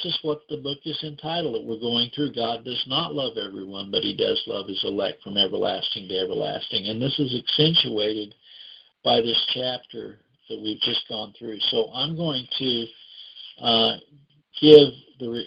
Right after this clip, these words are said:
uh, Mark some time to go through the same passages, and then when he finishes, we're going to... Uh, go ahead and, and make our announcements. But, uh, I just love the doctrine of,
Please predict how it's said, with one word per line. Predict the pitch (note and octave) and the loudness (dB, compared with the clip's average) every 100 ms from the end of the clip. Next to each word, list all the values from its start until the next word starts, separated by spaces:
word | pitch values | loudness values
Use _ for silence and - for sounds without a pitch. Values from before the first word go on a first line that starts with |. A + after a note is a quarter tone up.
| - | -6
uh, | B2+ A#2 A2 A2 | 0 2 2 -2
Mark | A#2 C3 D#3 D3+ | -4 -2 -2 -2
some | - B2 - | -2 -2 -6
time | C3+ C3+ C#3+ | -4 -2 -2
to | G#2+ | -2
go | A#2 A2+ | -2 -2
through | C3 | -2
the | B2 A#2 - | -2 -2 -2
same | B2+ B2 A#2+ - - | -2 -2 -4 -16 -6
passages, | C3 B2 - C3 C#3 D3 C#3 | -4 -2 -4 -4 0 0 -2
and | A#2 | -6
then | A#2 A2+ - - - - - | -8 -8 -12 -20 -20 -20 -6
when | C3+ B2+ | -2 2
he | B2+ - | 2 2
finishes, | C#3+ C#3 D3 D3 B2 | 2 4 6 6 4
we're | B2+ A#2+ | 0 -8
going | B2+ B2+ B2 - | -6 -6 -8 -6
to... | B2+ A#2+ A2+ | -2 0 0
Uh, | G2 G2+ G#2 _ _ _ _ - | 0 -2 -6 _ _ _ _ -14
go | A#2+ B2+ | -8 -6
ahead | A#2+ C3 C3+ C3+ | -4 -2 -2 -2
and, | A2+ G#2+ F2 | -8 -16 -18
and | A2+ G#2+ G#2 F#2 - - | -16 -16 -16 -18 -18 -6
make | B2+ B2+ B2+ | -2 0 0
our | A#2+ | -4
announcements. | A#2 A#2 A#2+ B2 - B2+ - - | -4 -4 -4 -8 -10 -12 -10 -2
But, | A#2 A2+ _ _ - _ _ | -2 -2 _ _ -20 _ _
uh, | - A#2 - | -2 0 2
I | D3 D3+ | 2 2
just | C3+ - | 2 -2
love | C#3 D#3 F3+ C3 B2+ A#2+ _ _ _ _ A2+ | 0 0 2 0 -2 -8 _ _ _ _ -14
the | A2 | -6
doctrine | B2+ C3 C3+ - C3+ | -2 -2 -4 -14 -14
of, | A#2 | -14